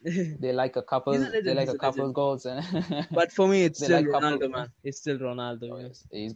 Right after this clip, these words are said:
Speaker 2: no, no, he's gonna, he's gonna probably beat, uh, this guy, uh, the record in a couple of years. No worries.
Speaker 1: Oi.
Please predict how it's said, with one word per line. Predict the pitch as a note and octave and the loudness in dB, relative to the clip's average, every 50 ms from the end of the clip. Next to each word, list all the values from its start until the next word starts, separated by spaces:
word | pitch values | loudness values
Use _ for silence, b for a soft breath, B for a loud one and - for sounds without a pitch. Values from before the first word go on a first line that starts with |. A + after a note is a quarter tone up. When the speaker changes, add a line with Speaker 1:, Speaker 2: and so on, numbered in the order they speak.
| - - | -8 -4
Speaker 2:
no, | D#3 D#3+ D#3 C#3+ | -4 -4 -4 -4
no, | C3+ | -6
he's | C3+ B2+ | -10 -12
gonna, | B2 G#2+ F#2+ | -12 -14 -16
he's | G2+ B2 | -12 -10
gonna | D#3 C#3+ B2+ | -10 -10 -10
probably | B2 _ C3 B2 - B2 A#2 G#2+ | -10 _ -10 -10 -10 -10 -12 -10
beat, | G#2+ A2 G2 F2+ - - | -10 -12 -12 -12 -14 -16
uh, | D2+ D2+ D#2+ D2+ - - - | -16 -14 -14 -16 -16 -16 -18
this | - - - | -20 -20 -20
guy, | - F2 D2+ C#2+ - - B1+ B1 | -20 -18 -18 -18 -18 -18 -18 -18
uh, | A#1+ G#1 - _ _ | -20 -20 -20 _ _
the | F#2+ G2 | -16 -14
record | F#2+ A2 A2+ A2 - A2+ G#2+ G#2+ G2+ - - | -12 -12 -12 -12 -12 -12 -12 -12 -14 -16 -20
in | G#2+ A2 | -20 -18
a | A2 | -16
couple | - A2 - - A2 | -16 -16 -14 -14 -14
of | G#2 G#2+ | -14 -12
years. | G2+ G2 G2 - - - _ | -14 -14 -14 -18 -20 -20 _
No | - A2+ A2 | -20 -20 -18
worries. | G2+ G#2+ A2+ G#2 F#2+ - - F3 | -16 -16 -16 -16 -16 -16 -12 -10
Speaker 1:
Oi. | F#3+ D3 | -10 -10